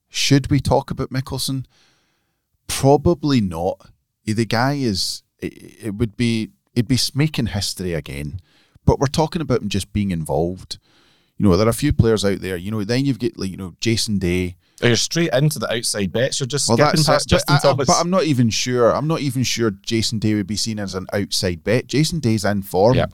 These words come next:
Speaker 1: You know, he's played pretty good golf. There's one outside bet that I'm loving the look of, but as an each way. But I,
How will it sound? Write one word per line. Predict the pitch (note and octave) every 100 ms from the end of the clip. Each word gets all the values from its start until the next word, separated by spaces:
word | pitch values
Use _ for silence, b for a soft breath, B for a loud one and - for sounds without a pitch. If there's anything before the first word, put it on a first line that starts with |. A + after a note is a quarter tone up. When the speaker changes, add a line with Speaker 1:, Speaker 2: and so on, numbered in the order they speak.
| b b b -
Speaker 1:
You | A#2
know, |
he's | G#2+ B2+
played | - C#3+ D3
pretty | - C#3 G2+
good | A2 G2
golf. | - G2 F#2+
There's | B2 A2+
one | G#2 D3+ D#3
outside | B2 - A#2+ G#2+ G2
bet | G#2+ G2+
that | G2 F2
I'm | - F#2 F2 E2+ - _ _ _ _ _ _ _ _ _ -
loving | G2+ A#2 B2+ C3+
the | A2+
look | F#2+ A2 G2+
of, | F#2 D2+ G2 - - _
but | G2+ G2
as | F#2+
an | F2
each | G2 G#2 - -
way. | E2+ F#2 F#2 _ _ _ _ _ _ -
But | G#2
I, | A2+